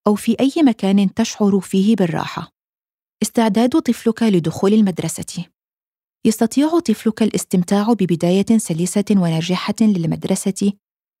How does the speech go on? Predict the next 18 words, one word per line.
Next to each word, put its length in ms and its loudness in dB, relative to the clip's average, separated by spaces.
يمكننا 560 4
معا 360 0
العمل 420 4
مع 160 2
الأساتذة 800 -2
وسائر 380 0
الأشخاص 580 -2
المهمين 600 2
في 180 -4
حياته 640 -2
حتى 280 2
يفهمون 600 4
نظر 360 2
طفلك 560 -2
واحتياجاته، 1040 0
وكيف 360 0
يصممون 680 2
الأنشطة 680 0